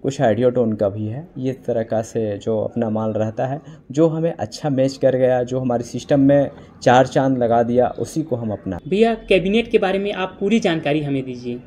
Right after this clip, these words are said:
Speaker 1: ये जो cabinet होता है ना, अपने, अपने हिसाब से सतह से, अ,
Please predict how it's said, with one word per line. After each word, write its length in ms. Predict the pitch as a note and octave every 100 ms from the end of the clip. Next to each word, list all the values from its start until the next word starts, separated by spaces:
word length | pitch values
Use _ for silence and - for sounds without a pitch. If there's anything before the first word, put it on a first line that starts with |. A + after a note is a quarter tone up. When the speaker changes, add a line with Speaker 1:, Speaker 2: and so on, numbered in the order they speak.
| - - - - F#3
Speaker 1:
ये 180 | A3+ A3+
जो 160 | A3 A3+
cabinet 440 | A3 F#3 G#3 G#3
होता 260 | G3 G3 G3+
है 120 | G3
ना, 340 | F3+ G#3+ - D3+
अपने, 260 | - G3+
अपने 220 | F#3+ F#3+
हिसाब 320 | F3+ F3 E3 E3+
से 260 | - F3+
सतह 360 | E3+ D3+ F3 E3+
से, 400 | E3+ F3 F3+ -
अ, 440 | D3 D3+ C#3+ C#3